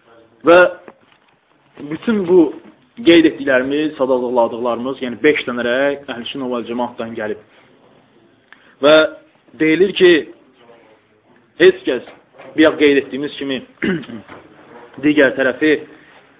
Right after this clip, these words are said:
hər hansı bir rəyi götürməkdə ittiham edə bilməz. Heç bir problem yoxdur ki, sən əgər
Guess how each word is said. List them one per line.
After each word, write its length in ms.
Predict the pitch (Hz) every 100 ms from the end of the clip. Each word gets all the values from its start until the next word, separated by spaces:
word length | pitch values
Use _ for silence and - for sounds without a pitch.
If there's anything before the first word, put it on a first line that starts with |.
| -
hər 140 | 160
hansı 240 | 151 - 139
bir 140 | 131
rəyi 200 | 135 135
götürməkdə 540 | 143 139 139 127 127 147
ittiham 400 | - 135 151 135
edə 160 | 135
bilməz. 320 | 127 123 113 - - -
Heç 240 | 165 170
bir 80 | 156
problem 340 | 160 147 160 156
yoxdur 340 | 165 - 139
ki, 80 | 123
sən 160 | 143 139
əgər 320 | 131 135 123